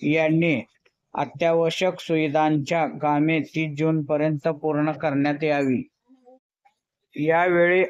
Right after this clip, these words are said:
आषाढी वारी कालावधीत प्रशासनाकडून देण्यात येणाऱ्या सोयीसुविधांची माहिती पान-, प्रांताधिकारी सचिन इतापे यांनी दिली.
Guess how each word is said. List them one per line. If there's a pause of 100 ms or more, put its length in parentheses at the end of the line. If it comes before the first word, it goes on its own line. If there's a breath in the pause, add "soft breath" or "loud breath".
आषाढी
वारी
कालावधीत (460)
प्रशासनाकडून
देण्यात
येणाऱ्या (160)
सोयीसुविधांची
माहिती (500)
पान-, (220)
प्रांताधिकारी
सचिन
इतापे
यांनी
दिली.